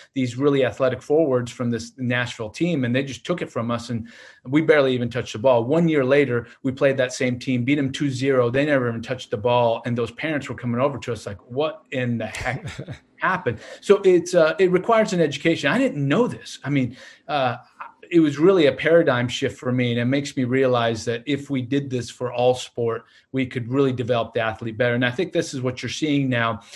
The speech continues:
Speaker 1: with the European and the South American basketball players coming over. They're being trained in that same soccer academy system, whether it's Tony Parker or Nicolas Batum or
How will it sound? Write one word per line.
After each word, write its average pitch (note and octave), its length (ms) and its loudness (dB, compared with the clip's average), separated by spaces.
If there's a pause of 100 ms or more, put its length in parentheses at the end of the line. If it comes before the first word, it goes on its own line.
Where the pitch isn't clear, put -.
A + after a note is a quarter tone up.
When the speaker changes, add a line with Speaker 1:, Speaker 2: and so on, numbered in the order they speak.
(160)
Speaker 1:
with C#3 180 -4
the C3+ 80 -2
European C3+ 800 2
and A#2+ 120 -2
the A#2 80 -6
South B2 300 -2
American B2 420 -2
basketball B2+ 600 -2
players A2+ 340 -4
coming A#2 300 -6
over. G#2+ 340 -6 (300)
They're F3+ 240 4
being D#3 280 0
trained D#3 500 -2
in C3+ 140 -4
that A#2 200 -4
same D3 260 -4
soccer C#3+ 460 -2
academy C3 480 -2
system, A#2+ 480 -6 (320)
whether C3 260 2
it's - 160 -8
Tony A#2+ 260 -2
Parker D#3+ 600 4
or B2 60 2
Nicolas A#2+ 360 -2
Batum E3 720 2
or A2+ 300 2